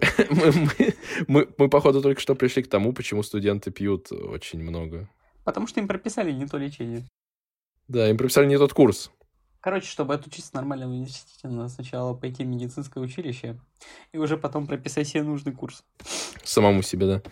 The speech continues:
Speaker 1: В общем-то, была такая тема в универе у нас, просто чтобы все понимали. Мы, по факту, учились в сфере, связанной с логистикой. И как получилось? Мы из-за того, что программа была относительно древняя,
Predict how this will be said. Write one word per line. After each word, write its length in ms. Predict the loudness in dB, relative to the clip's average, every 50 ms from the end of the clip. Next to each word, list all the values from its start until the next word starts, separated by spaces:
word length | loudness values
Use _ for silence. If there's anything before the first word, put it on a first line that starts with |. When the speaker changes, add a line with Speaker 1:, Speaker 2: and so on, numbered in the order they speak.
| -20 -20 -20 -12 2
Speaker 1:
В 80 | 4 4
общем-то, 520 | 4 6 4 0 0 4 6 8 8 8
была 180 | 8 8 6 6
такая 240 | 4 4 4 4 4
тема 480 | 6 6 6 6 6 6 4 2 0 -4 _ -20 _ _ _ _ _
в 60 | -2
универе 600 | 0 2 2 4 4 2 2 2 -2 -4 -6 -10 -12 _ _
у 100 | -4 -2
нас, 320 | 0 0 -2 -2 -6 -12 _ _ _ _ _ _
просто 240 | -14 -14 -12 -12
чтобы 80 | -14 -10 -6
все 180 | 2 2 4
понимали. 600 | 4 4 2 6 6 6 6 6 6 2 0 -4 _ _ -20 -20 _ _ _ -20 _ _ _
Мы, 140 | 2 2 4
по 80 | 4 2
факту, 260 | 2 0 2 2 0
учились 520 | 2 4 4 4 4 2 2 -2 -4 -6
в 160 | -8 -10 -8 -10
сфере, 840 | -10 -4 2 4 6 8 8 8 8 8 8 8 8 6 4 2 -2 _ _ _ _ _ _ -10
связанной 420 | -6 4 6 6 6 6 2 -2
с 80 | 2 2
логистикой. 600 | 0 0 0 -4 -6 -8 -10 -10 -10 -12 -12 -12 _ _ _ _ _ _ _ _ _ -6 _
И 60 | 2
как 180 | 4 4 4
получилось? 640 | 4 2 2 2 4 2 2 0 0 -4 -10 -10 -12 _ _ 2
Мы 360 | 4 6 6 6 6 4 2 _
из-за 140 | -4 -2 2 4
того, 140 | 6 6
что 140 | 6 4 2
программа 400 | 4 4 6 6 6 6 6 4
была 360 | 4 6 6 6 6 4 2 0 _ _ _ _ -16 _
относительно 460 | -8 -4 -4 -4 -6 -6 -6 -4 -4
древняя, 460 | 0 2 2 2 2 2 0 -2 -2